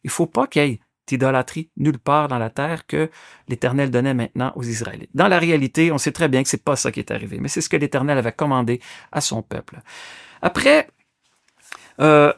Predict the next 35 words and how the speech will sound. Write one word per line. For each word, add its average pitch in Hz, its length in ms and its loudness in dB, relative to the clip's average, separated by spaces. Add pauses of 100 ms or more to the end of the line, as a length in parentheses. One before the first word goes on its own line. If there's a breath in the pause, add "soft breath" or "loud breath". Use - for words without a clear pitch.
après 302 240 2
notre 262 180 6
salut, 147 340 2 (560)
nous, 156 260 6
enfants 117 240 0
de 107 100 -4
Dieu. - 260 -14 (260)
Hein, 190 160 4
dans 180 100 10
notre 165 260 2
marche 175 260 2
comme 143 180 0
croyants, 127 340 0 (300 loud breath)
on 170 80 6
peut 220 120 4
pas 294 280 4
continuer 190 560 0
à 143 80 2
faire 190 280 -2
tout - 120 -4
ce - 80 0
que - 80 -2
nous 147 100 2
faisions 143 400 0
autrefois. - 540 -10 (220)
Si 302 280 2
une 311 100 6
chose - 280 0
peut 190 100 2
pas - 220 2
être 220 340 0
ôtée 190 320 6
de 165 120 4
notre 135 320 0
vie, 110 420 -2